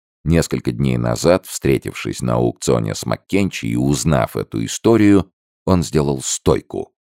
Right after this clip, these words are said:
ибо как раз искал помощника, а за подмоченную репутацию пьянчушки можно скостить жалование.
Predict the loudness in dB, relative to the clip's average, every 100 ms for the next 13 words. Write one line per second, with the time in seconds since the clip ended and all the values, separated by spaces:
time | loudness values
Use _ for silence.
0 | _ -8 -4 -2 -4 -2 -2 -2 -4 -4
1 | -4 -2 -2 -2 -2 -6 -12 -4 -2 -2
2 | -4 -2 -2 0 -2 -4 -6 -2 0 0
3 | -2 -2 -2 -2 -4 -4 -4 -4 -4 -6
4 | -6 -2 0 0 0 -2 -6 -4 -4 -4
5 | -8 -6 -2 0 0 -2 -6 -8 -12